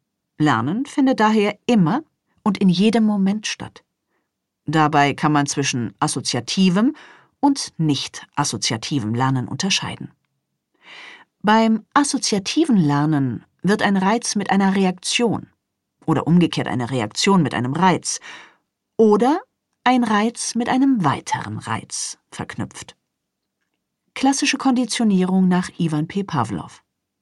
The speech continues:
Dabei lernt die Katze, indem ein neutraler Reiz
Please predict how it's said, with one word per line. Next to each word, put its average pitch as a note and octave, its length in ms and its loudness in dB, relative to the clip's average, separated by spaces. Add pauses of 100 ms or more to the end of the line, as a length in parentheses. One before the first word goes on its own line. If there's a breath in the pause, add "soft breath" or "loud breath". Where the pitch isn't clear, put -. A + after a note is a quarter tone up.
(540)
Dabei B3 480 2
lernt C4+ 260 2
die C4+ 80 -2
Katze, C#4 540 -2 (160)
indem A3+ 320 0
ein G#3+ 120 -2
neutraler G#3 640 0
Reiz F#3+ 480 -6